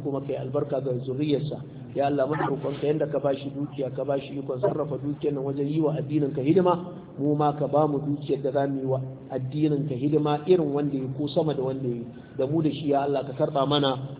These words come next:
a matsayin ibada. Yan uwanmu masu kallon mu da sauraro, ka haɗa mu da su a cikin firdausul a'la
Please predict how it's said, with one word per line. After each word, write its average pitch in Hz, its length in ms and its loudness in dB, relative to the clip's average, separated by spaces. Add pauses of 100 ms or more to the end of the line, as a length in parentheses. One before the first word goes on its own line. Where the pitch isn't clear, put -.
a - 80 0
matsayin 135 560 0
ibada. 139 640 2 (580)
Yan 151 180 4
uwanmu 151 240 2
masu 139 280 -2
kallon 147 260 4
mu 143 60 2
da 127 120 -4
sauraro, 131 480 2 (360)
ka 139 60 -8
haɗa 143 300 0
mu 147 80 2
da 131 100 -2
su 139 180 -2
a 131 120 -4
cikin 139 280 -6
firdausul 131 480 -2
a'la 156 480 4